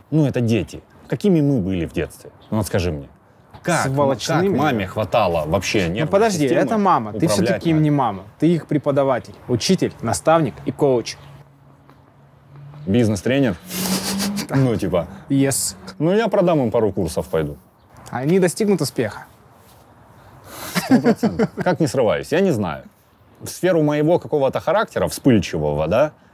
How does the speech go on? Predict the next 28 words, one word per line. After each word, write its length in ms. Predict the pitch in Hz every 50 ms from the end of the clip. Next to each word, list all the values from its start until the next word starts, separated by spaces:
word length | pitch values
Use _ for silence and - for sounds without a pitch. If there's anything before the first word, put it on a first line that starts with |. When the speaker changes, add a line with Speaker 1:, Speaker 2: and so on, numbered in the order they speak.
| - _
Speaker 1:
я 180 | - 98 135 160
не 120 | 165 156
знаю, 280 | 135 127 151 139 123 107
почему 340 | - 117 104 123 131 135 127
это 120 | 110 - 101
не 120 | 104 107
отображается 580 | 101 95 95 90 98 95 95 98 90 85 - 92
на 100 | 87 82
детях. 300 | 78 76 69 - - - - _ _ _ - _ _
Наверное, 280 | 131 156 190 - 156 131
потому 260 | 120 110 117 120 120
что 120 | - -
это 140 | 101 87 98
дети. 360 | 90 80 80 - - - - - _ - _ _ _ _ _ - - _
Наверное, 260 | 110 120 127 127 123
потому 280 | 107 113 - 113 117 107
что 120 | - 110
им 80 | 98 95
все 160 | - - 101
прощается. 540 | - - - - - 78 71 - - - - _ _ _ _ _ _ _ _ - - - - - - - - _ -
Speaker 2:
Давай, 240 | 151 170 185 156
самое 500 | 127 - - - 185 196 202 185 151 127
главное 540 | 110 113 139 147 160 165 156 139 117 113 107
злодейство, 640 | 101 104 120 120 117 120 151 185 170 - - - 85 98 -
которое 500 | - 117 101 127 139 139 123 117 113 110
устраивали 640 | - 120 - - 135 135 135 135 127 117 107 104
дети. 320 | 101 101 117 113 104 - - - - - _ _ _ _ _ _ _ _ _ _ _ _ _ _ _ _ _ _ _ _ _ _ _ _ _ _ _ _ - _ - - - _ - _
Speaker 1:
Бойкот. 560 | - 90 110 143 156 - - 135 92 - -